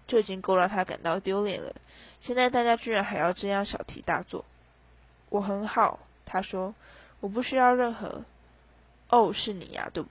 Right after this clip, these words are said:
对？”庞瑞夫人根本没听他说，就弯下来，就弯下腰来仔细地盯着他瞧。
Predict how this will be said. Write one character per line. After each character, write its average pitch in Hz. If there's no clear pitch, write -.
对？” -
庞 208
瑞 247
夫 254
人 220
根 208
本 180
没 -
听 -
他 190
说， 208
就 220
弯 208
下 208
来， -
就 247
弯 220
下 220
腰 196
来 180
仔 -
细 185
地 143
盯 196
着 202
他 185
瞧。 -